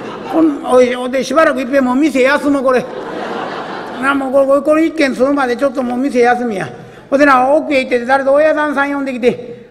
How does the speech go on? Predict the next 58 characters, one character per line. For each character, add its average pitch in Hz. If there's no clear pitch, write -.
も 269
う -
店 285
で 247
番 269
頭 269
一 262
人 285
で 240
扱 262
い 262
か 269
ね 262
て 262
る 254
事 254
件 247
が 208
起 -
き -
て 240
ま 226
す 247
っ 240
て -
言 -
っ -
て。 -
す -
ぐ 330
に 269
来 -
て 277
も 262
ら 254
え 208
よ。 185
何 -
を -
抜 185
か 269
し 262
と 349
ん 285
ね 196
ん、 -
最 175
前 196
か 180
ら 170
黙 175
っ 180
て 180
聞 180
い 196
て 196
た -
ら。 -